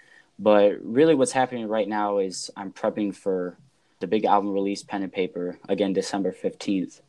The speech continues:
It's been a, a fun ride. It's been a long ride, but, uh, most definitely a fun ride, and there's a lot more to come. So I'm excited.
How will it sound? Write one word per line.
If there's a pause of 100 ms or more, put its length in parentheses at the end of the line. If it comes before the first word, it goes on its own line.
(200)
It's
been
a,
a
fun
ride.
It's
been
a
long
ride,
but,
uh, (160)
most
definitely
a
fun
ride,
and
there's
a
lot
more
to
come.
So
I'm
excited.